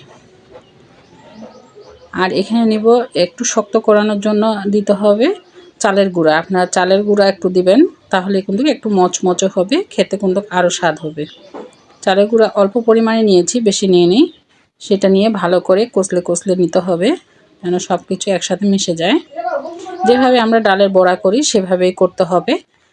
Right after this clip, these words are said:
আর দেখুন বন্ধুরা, কত সুন্দর শক্ত শক্ত হয়ে গেছে। আমি কিন্তু পরিমাণে একটু অল্প দিয়েছি। আর এখন আমার মতো শেপে আমি এখন বড়া ভেজে নিচ্ছি। এই বড়াটা বিকালে নাস্তা হিসেবে খেতে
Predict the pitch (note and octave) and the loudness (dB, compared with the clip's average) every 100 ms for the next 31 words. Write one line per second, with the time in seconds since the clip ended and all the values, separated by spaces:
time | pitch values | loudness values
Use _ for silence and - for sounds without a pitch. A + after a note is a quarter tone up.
0 | _ F4 F#3+ G3+ A#3 A3 A3 A#3 C4 G#3+ | _ -4 0 0 2 2 2 2 2 0
1 | F#3 - G#3 G3+ F#3+ E3+ F#3+ F#3+ - G#3 | -4 -4 -4 -2 -4 -2 -2 -4 -10 -6
2 | F#3+ F#3 F#3+ F#3+ - F#4 - _ _ _ | -4 -2 -4 -4 -2 -4 -6 _ _ _
3 | _ F3 F#3+ F#3+ A3 G3+ F3 F3 F#3 - | _ -4 -2 -2 0 0 0 0 -2 0
4 | F#3+ E3+ F#3 E3+ E3+ - D4+ A#3 F3+ F3+ | 0 0 -4 -4 -6 -4 -4 -2 -2 -2
5 | B3 D4 - - - _ G#3 G#3+ A3 G3+ | -4 -6 -8 -20 -20 _ -2 0 0 0
6 | B3 B3+ G#3 - _ _ _ - F3 F#3 | -2 -2 -2 -6 _ _ _ -4 0 0
7 | F#3+ G3+ E3+ D#3+ D#3+ D#3+ D3+ D3 - - | -2 0 2 2 -2 -2 -2 -2 -6 -8
8 | D3 _ _ _ _ _ _ _ _ _ | -10 _ _ _ _ _ _ _ _ _
9 | F5+ - _ - - - _ _ - G3 | _ -20 _ -20 -20 -20 _ _ -2 0
10 | G3+ G#3 A3 A#3 G3+ G3 G#3 G3+ F3+ F3 | 4 2 2 0 0 0 0 2 0 0
11 | G#3 G3+ G#3 G#3 G3+ - | -2 -2 -2 -2 -4 -6